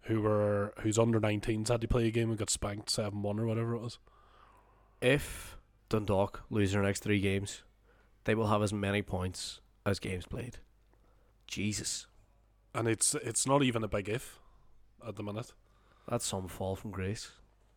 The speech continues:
Speaker 2: Holy shit. Ah, well, look. Not too upset about it.
Speaker 1: I heard a fact today, which was interesting.
Speaker 2: Mm-hmm.
Speaker 1: If you look at Rovers in the league and Longford in the league,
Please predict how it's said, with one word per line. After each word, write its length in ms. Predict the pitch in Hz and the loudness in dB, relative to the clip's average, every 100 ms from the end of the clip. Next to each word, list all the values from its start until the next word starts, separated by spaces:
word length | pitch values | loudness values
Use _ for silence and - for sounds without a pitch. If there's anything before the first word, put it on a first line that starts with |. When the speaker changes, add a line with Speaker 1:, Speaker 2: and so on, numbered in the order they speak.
| _ | _
Speaker 2:
Holy 220 | 135 113 92 | -4 -2 -2
shit. 300 | - 98 - - _ _ - | -2 -6 -8 -20 _ _ 0
Ah, 140 | 120 | 2
well, 280 | 131 - - _ | 2 -2 -10 _
look. 300 | 104 95 - - _ _ _ _ - - - _ | -10 -10 -12 -20 _ _ _ _ -20 -20 -20 _
Not 180 | 110 117 | -2 -2
too 140 | 110 | -2
upset 240 | 95 95 90 | -4 -6 -8
about 160 | 92 | -8
it. 140 | 92 - - _ _ _ | -10 -12 -20 _ _ _
Speaker 1:
I 40 | - | 4
heard 180 | 165 190 | 6 6
a 40 | |
fact 380 | - 143 143 - | 8 6 6 0
today, 460 | 135 117 117 135 - - - | 2 4 6 4 2 -6 -10
which 220 | 127 - | -4 0
was 120 | 120 | 2
interesting. 640 | 123 123 135 120 - 123 110 - - - - _ - | 2 2 2 2 0 -4 -6 -10 -16 -20 -20 _ -8
Speaker 2:
Mm-hmm. 140 | 131 | -4
Speaker 1:
If 60 | 139 | -2
you 80 | 117 | 0
look 200 | 139 147 | 2 2
at 280 | 135 - - - - - 127 | 0 -2 -20 -20 -20 -16 -2
Rovers 500 | 120 117 117 123 117 | 2 2 2 0 0
in 80 | |
the 80 | 120 | -2
league 320 | 117 117 110 - | 2 0 0 -8
and 200 | - 107 | -8 -2
Longford 480 | 107 104 107 - 120 | 2 2 0 0 -2
in 80 | 120 | 0
the 80 | 123 | 2
league, 200 | 120 | 2